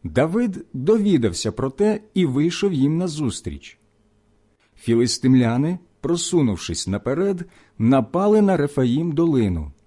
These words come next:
Тоді Давид запитав у Бога, кажучи:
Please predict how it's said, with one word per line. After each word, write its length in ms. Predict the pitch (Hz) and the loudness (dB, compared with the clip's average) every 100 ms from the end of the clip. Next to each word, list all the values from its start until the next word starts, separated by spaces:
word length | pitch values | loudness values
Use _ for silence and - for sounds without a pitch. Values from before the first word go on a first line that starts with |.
| _ _ _ _ _ _ _ | _ _ _ _ _ _ _
Тоді 320 | - 78 180 | -10 -6 -4
Давид 540 | 180 98 87 151 170 170 - - | -2 -2 -2 -2 -2 -4 -12 -16
запитав 720 | 104 101 165 226 220 139 135 120 | -8 -4 -2 -2 0 0 0 -2
у 100 | 143 | -4
Бога, 480 | 135 139 131 110 123 - _ - | -2 -2 -2 -4 -8 -14 _ -4
кажучи: 580 | - 107 87 - - | 0 0 -2 -10 -14